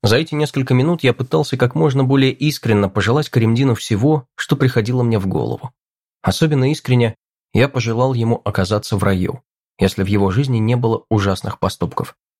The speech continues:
потому что, как мне казалось, некоторые поступки не могут быть прощены. Глаза мои предательски периодически стреляли в сторону Заура, но за всё время молитвы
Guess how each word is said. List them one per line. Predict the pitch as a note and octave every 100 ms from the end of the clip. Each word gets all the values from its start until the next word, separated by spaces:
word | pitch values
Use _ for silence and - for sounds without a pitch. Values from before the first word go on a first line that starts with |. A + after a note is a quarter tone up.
| _
потому | - G#2+ D#3
что, | - B2+
как | A#2 G#2
мне | F#2+
казалось, | - F#2+ D3 C#3+ - _ _ _ -
некоторые | A#2+ C3+ A#2+ A2
поступки | G2 - C3+ B2+ B2
не | A#2+
могут | G#2 G#2 A2 F#2+
быть | F#2 -
прощены. | - - - - - - _ _ _ _ _ _ -
Глаза | G3+ G2+ G2+ E3
мои | D3+
предательски | B2+ A#2+ D#3 C#3+ - B2+
периодически | A#2 G#2+ D#3 D#3+ - -
стреляли | - - A#2+ D3+
в | B2+
сторону | - C3+ C3 B2
Заура, | A2+ G#2 F#2 - - _ _ _ _ -
но | G#3
за | G3+
всё | G3+ E3+
время | C#3 C3+ A#2
молитвы | G#2+ D3+ D#3+ B2+